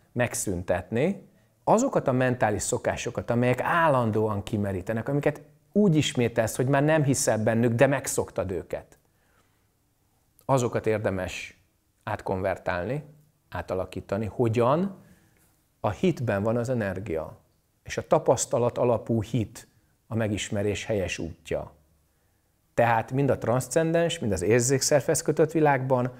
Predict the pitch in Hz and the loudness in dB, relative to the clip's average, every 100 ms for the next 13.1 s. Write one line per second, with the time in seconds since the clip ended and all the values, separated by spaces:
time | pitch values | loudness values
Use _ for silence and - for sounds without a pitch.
0 | - - - 123 117 120 - - 107 107 | -14 -10 -2 0 2 0 -2 -2 0 0
1 | - 113 - 101 76 69 - _ _ _ | 0 -2 -2 -4 -4 -8 -16 _ _ _
2 | _ _ _ _ _ _ - - - 139 | _ _ _ _ _ _ -8 -4 0 2
3 | 160 175 160 151 117 - 117 107 104 92 | 4 4 2 2 0 0 -2 0 -2 -2
4 | - 117 127 160 147 - 110 110 117 117 | 0 0 2 0 0 -2 0 0 0 -2
5 | 131 131 - 104 113 120 139 135 - 104 | -4 -4 -2 -2 0 -2 0 0 0 2
6 | 117 120 120 123 131 131 - 95 - 165 | 2 2 0 2 0 0 -6 -6 2 4
7 | 120 95 98 104 110 104 - 113 85 69 | 4 2 -4 -2 -2 -2 -4 -4 -6 -10
8 | - - _ - - - 127 - 127 113 | -14 -20 _ -20 -12 0 0 2 0 0
9 | 95 214 262 185 143 135 127 113 110 - | 4 6 6 4 4 4 2 2 -2 0
10 | 127 113 120 101 123 135 127 117 117 117 | 0 2 0 0 0 2 2 2 2 2
11 | - 101 - - 113 120 151 151 190 190 | 0 -2 -2 0 2 4 4 2 0 4
12 | 254 160 131 - 113 98 104 90 90 73 | 2 4 2 4 2 2 -2 -2 -6 -8